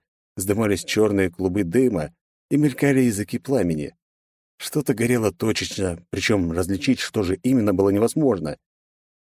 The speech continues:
Трансляция порождала больше вопросов, чем ответов.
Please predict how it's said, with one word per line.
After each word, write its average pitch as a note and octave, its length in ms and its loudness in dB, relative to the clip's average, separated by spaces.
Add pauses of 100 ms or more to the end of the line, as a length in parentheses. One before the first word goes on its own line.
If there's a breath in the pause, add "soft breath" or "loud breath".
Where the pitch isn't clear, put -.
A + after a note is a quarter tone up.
(100)
Трансляция F2 640 0
порождала F#2 500 2
больше F2 320 -2
вопросов, A2+ 460 -2
чем F#2+ 160 -2
ответов. G2 440 -2